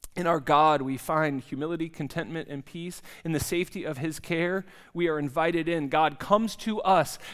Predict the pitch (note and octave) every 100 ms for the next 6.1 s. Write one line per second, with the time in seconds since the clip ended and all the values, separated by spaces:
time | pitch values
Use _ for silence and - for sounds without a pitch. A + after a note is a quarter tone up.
0 | - F#3 E3+ D3 - B3 C4 A#3+ A3+ G#3
1 | G3 F#3 - - - - E3+ E3+ - G#3+
2 | G#3 D#3+ - - _ _ _ _ _ _
3 | - C3+ E3 - - - E3 C#3+ C3 C3+
4 | - - _ _ _ _ _ _ _ _
5 | - - G3+ G#3+ G3+ - C4 C#4+ A#3 G3+
6 | -